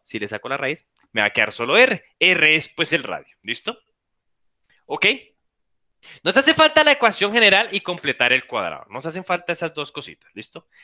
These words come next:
La ecuación general y completar el cuadrado. Esa ecuación general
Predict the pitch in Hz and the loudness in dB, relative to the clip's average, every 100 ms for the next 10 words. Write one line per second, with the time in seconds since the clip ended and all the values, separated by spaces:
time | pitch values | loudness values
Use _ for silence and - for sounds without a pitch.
0 | _ 143 147 139 175 180 160 190 165 147 | _ -2 0 -4 0 2 2 0 -6 -8
1 | 127 104 - 95 98 95 78 - _ _ | -6 -4 -2 -2 -4 -8 -12 -16 _ _
2 | - - - 240 269 285 302 302 _ _ | -20 -20 2 4 4 4 2 0 _ _
3 | 151 - 160 165 185 165 160 240 | -6 -6 -8 -8 -6 -2 -2 -2